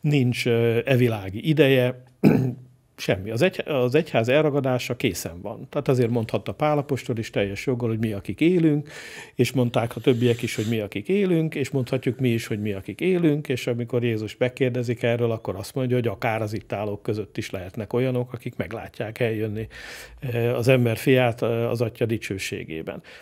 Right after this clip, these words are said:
És ez mindig, mindenkorban, minden időben igaz az eklésiára. De Izrael földi entitás. Birodalmak, földi entitás. A kettejüknek a történelme összefonódik, összekapcsolódik,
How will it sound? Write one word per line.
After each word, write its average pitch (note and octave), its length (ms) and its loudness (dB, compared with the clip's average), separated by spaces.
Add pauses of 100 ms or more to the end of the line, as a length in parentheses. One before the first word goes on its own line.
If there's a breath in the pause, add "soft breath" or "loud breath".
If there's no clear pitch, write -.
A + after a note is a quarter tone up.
(120 loud breath)
És - 180 -8
ez C3 80 -8
mindig, D#3+ 380 2
mindenkorban, A#2+ 680 0
minden A2 300 -2
időben G2 420 -4
igaz - 440 -12 (240 loud breath)
az C3+ 160 -8
eklésiára. G#2 760 -8 (500 soft breath)
De C3+ 340 -2 (680 soft breath)
Izrael E3 580 4
földi A2+ 360 4
entitás. - 720 -8 (300)
Birodalmak, C3+ 680 4
földi G#2+ 300 -2
entitás. - 600 -10 (180)
A C3 220 0
kettejüknek C3+ 720 4
a A2+ 80 0
történelme B2+ 840 4
összefonódik, G#2+ 720 -2
összekapcsolódik, C3+ 920 -4